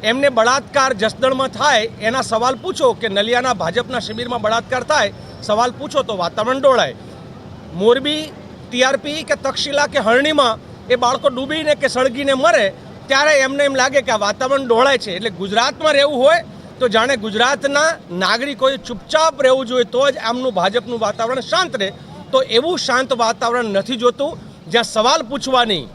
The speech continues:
જ્યાં પોતાના અન્યાયના સામે લડવાની આઝાદી ના હોય, તો એ આઝાદી શું કામની, એવું આપણું આઝાદીના લડવૈયાઓ કહેતા હતા.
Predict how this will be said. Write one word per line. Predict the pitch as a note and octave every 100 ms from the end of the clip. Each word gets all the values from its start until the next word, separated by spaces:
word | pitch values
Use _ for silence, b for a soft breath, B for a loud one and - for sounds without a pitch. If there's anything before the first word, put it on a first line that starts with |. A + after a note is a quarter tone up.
| - - -
જ્યાં | G3+ G#3+
પોતાના | B3 C4+ C4 A#3+
અન્યાયના | A#3+ C#4+ E4
સામે | D4 C#4 C4+
લડવાની | C4 B3+ B3+ B3+
આઝાદી | G#3 G3 A#3 A#3
ના | A#3 A3+
હોય, | A#3 E3 - - -
તો | -
એ | A3+
આઝાદી | G3 F#3 A#3 C4+
શું | - A#3+
કામની, | B3 B3 B3 G#3 -
એવું | A3+ A#3+
આપણું | G#3+ A#3
આઝાદીના | F#3 E3+ A3 A3+ G#3+
લડવૈયાઓ | G3+ G3+ G3+ G3+
કહેતા | G3 G#3+ G3+
હતા. | D3